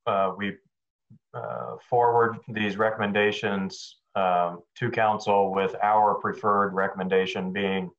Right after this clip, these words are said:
uh, the, uh, the comprehensive, uh, review of all depart-, of all classification levels.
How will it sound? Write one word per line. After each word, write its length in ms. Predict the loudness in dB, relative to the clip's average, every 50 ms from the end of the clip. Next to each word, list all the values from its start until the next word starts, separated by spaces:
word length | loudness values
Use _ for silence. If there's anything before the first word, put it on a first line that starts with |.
| _ _ _ _ _ _ _ _ -4
uh, 300 | 0 2 2 2 2 2
the, 1300 | 2 2 2 2 2 0 -2 -4 -8 _ _ _ _ _ _ _ _ _ _ _ _ _ _ _ -4
uh, 340 | 0 0 2 2 2 0 0 -2 -4
the 80 | -6 -4
comprehensive, 840 | -2 0 0 0 0 0 -2 -2 -2 -4 -4 -2 -2 -2 -2 -2 -8 -16 -20 _ _ _ -12 -8
uh, 520 | -6 -4 -2 -2 0 0 0 0 0 -2 -2 -4
review 720 | -6 -6 -6 -4 -4 -2 -2 -2 -2 -4 -4 -6 -8 -14 _ _ _ _ _ _ _ _ -4
of 120 | -2 0
all 220 | 2 2 2 0 -2
depart-, 420 | -4 -6 -4 -2 0 0 0 -2
of 100 | -2 0
all 180 | 2 2 2 2
classification 680 | 0 0 0 -2 -2 -6 -10 -6 -6 -6 -6 -6 -8 -8
levels. 280 | -8 -8 -8 -8 -10